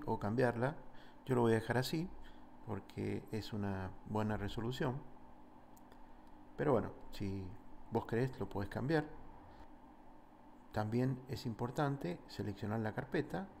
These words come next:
haces clic acá, seleccionás la carpeta,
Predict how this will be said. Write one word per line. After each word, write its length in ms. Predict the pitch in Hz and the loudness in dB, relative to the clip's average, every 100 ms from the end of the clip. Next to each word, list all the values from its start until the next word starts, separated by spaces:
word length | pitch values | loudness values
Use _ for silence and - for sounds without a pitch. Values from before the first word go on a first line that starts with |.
| - | -12
haces 260 | - 107 - | -6 -6 -2
clic 220 | 120 - | -2 -2
acá, 320 | 104 131 185 - - - - - - - - - - - - - - - - - - | -2 0 0 -4 -16 -18 -18 -18 -18 -18 -18 -18 -18 -18 -18 -18 -12 -8 -8 -10 -12
seleccionás 380 | - 104 - 110 | -2 0 4 4
la 100 | 113 | 4
carpeta, 520 | 139 - 175 - 208 | 4 4 4 6 4